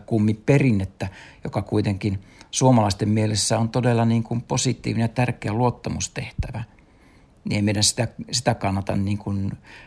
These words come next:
jotenkin purkaa ilman todella hyviä perusteluita. Siksi on tärkeää, että tätä keskustelua käydään.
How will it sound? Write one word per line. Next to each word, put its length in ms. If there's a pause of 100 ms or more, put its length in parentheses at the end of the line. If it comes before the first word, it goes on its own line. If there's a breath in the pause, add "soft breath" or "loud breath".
(120 loud breath)
jotenkin 800 (360)
purkaa 640 (520)
ilman 260
todella 380
hyviä 320
perusteluita. 760 (100)
Siksi 300
on 60
tärkeää, 380
että 160
tätä 200
keskustelua 640
käydään. 500